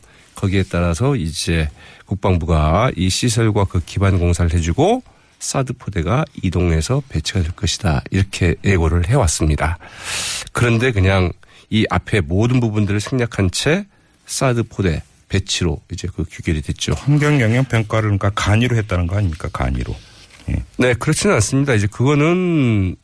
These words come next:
Speaker 1: 이, 아, 이 소파 협정에 따른 이 부지 제공 때 이제, 아, 이 공여받는 쪽에서, 어, 어떤 영향이 있을까를 미리 한 그런 영향 평가였고요.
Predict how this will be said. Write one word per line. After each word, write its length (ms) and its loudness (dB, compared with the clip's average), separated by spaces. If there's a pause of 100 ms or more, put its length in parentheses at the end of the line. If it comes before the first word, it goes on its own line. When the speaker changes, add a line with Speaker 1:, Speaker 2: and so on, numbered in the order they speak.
Speaker 1:
이, 580 0 (580)
아, 360 2
이 140 0
소파 420 0
협정에 340 0
따른 760 2 (320)
이 120 -4
부지 360 -2
제공 340 2 (100)
때 120 0
이제, 540 0 (300)
아, 340 0
이 120 0
공여받는 520 2
쪽에서, 540 0 (420)
어, 380 -2
어떤 280 0
영향이 240 4
있을까를 600 0
미리 200 0
한 260 2
그런 260 0
영향 220 2
평가였고요. 720 -2